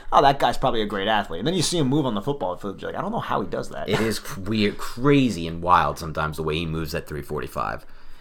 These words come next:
Speaker 2: And that's kinda what you saw at Clemson, too. I mean, his freshman year at Clemson, which was weirdly his best season in college, and then kind of wasn't as good those next few
Speaker 1: Mm-hmm.
Speaker 2: seasons. So that's odd, but it doesn't matter. I mean, he was playing hurt, whatever it may be. They used him in different roles, but he looked like a freak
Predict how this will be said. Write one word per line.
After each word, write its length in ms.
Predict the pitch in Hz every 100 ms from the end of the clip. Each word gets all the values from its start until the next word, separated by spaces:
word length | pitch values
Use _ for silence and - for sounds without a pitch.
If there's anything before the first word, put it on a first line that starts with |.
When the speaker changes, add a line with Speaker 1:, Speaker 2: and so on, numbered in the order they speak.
| -
Speaker 2:
And 100 | 104
that's 160 | 110 139
kinda 200 | 170 175
what 240 | 131 123 95
you 140 | 98
saw 240 | - 98 101
at 80 |
Clemson, 420 | - 90 - 71 -
too. 240 | 95 65
I 20 |
mean, 180 | 67 69
his 140 | 95
freshman 460 | 123 - 55 - 98
year 140 | 107
at 60 | 98
Clemson, 340 | - 71 - 90
which 160 | 78
was 180 | 76 78 - - - - -
weirdly 400 | 95 120 170 151
his 160 | 113 90
best 340 | - 80 -
season 500 | - 73 80 92 101 -
in 140 | 95
college, 480 | - 95 104 107 - -
and 120 | 80
then 200 | 82 80
kind 240 | - 85 85
of 100 | 73
wasn't 280 | 82 82
as 100 | 78 -
good 220 | 80 80
those 160 | 98
next 220 | 98 98 -
few 160 | 113
Speaker 1:
Mm-hmm. 40 | 104
Speaker 2:
seasons. 360 | 123 127 139 - - - - -
So 100 | 120
that's 160 | 131
odd, 300 | 101 92 110 107
but 100 | 101
it 60 |
doesn't 220 | 113 82
matter. 300 | 64 62 62
I 40 | 65
mean, 120 | 71
he 40 | 78
was 60 | -
playing 220 | 82 73
hurt, 180 | 73 80
whatever 280 | 104 87
it 80 | 80
may 140 | 76 71
be. 160 | 73
They 80 | 71
used 240 | 76 80
him 60 | 78
in 60 | 71
different 240 | 73 62
roles, 220 | 73 71 -
but 100 | 76
he 180 | 113
looked 200 | 131 123
like 100 | 95 -
a 40 |
freak 500 | - - 92 69 -